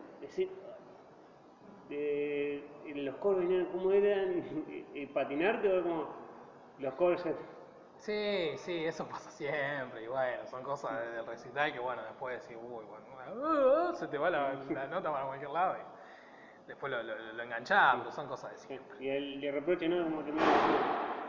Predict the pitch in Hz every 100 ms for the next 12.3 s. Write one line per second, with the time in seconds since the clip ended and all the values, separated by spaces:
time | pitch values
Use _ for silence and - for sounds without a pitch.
0 | - - - 233 220 220 190 214 233 165
1 | 214 - 170 185 156 165 160 180 233 208
2 | - - - - - - - - - -
3 | - - 269 196 175 156 151 156 180 202
4 | 180 151 139 156 165 147 139 135 139 135
5 | 135 160 165 160 139 135 175 180 170 143
6 | 123 139 131 - 165 160 135 139 131 123
7 | 123 120 139 139 127 127 127 214 214 160
8 | 127 123 117 110 120 110 107 - - -
9 | - - - - - - 139 135 127 123
10 | 120 127 117 - 156 147 151 143 147 143
11 | 202 185 185 180 185 190 165 143 131 127
12 | 127 127 123